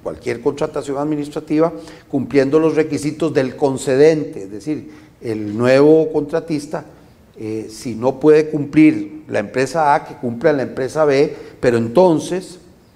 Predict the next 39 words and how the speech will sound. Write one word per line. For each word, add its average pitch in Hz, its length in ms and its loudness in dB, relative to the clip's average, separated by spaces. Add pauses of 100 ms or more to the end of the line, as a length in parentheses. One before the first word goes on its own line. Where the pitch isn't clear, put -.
(220)
o 113 160 0
el 104 60 -4
banco 160 480 -2
que 113 80 -14
lo 101 120 -12
tome 156 400 0
y 139 40 -8
que 123 160 -12
se 117 100 -16
lo 107 80 -12
adjudique 135 440 -4
a 101 40 -6
otra 113 220 -6
empresa 143 400 -2
porque 110 200 -10
no 117 240 -2
cumplió 151 460 2 (460)
la 117 80 -8
empresa 147 600 2
A 160 100 -4
y 135 100 0
el, 104 180 -2
o 107 120 -2
el 101 80 -4
gobierno 135 600 0
que - 100 -16
lo 95 80 -16
pueda 120 360 0
quitar, 156 480 -2 (400)
pero 147 220 4
la 143 120 6
obra 175 360 4
pública 190 320 -2
sigue 180 240 -4
siendo 175 300 0
pública, 127 540 2
sigue 139 240 -4
siendo 156 420 0
inalienable. 131 960 0